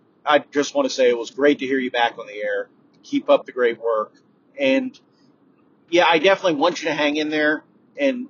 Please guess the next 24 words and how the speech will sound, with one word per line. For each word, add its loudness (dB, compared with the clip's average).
and -6
know 6
it's 0
okay 0
to -6
be -8
you. -2
But 0
I, 4
I 4
also 4
hope -4
you -20
do -6
or 2
are 2
able -2
to -10
pull -8
yourself -6
up -4
on -12
that -10
branch -10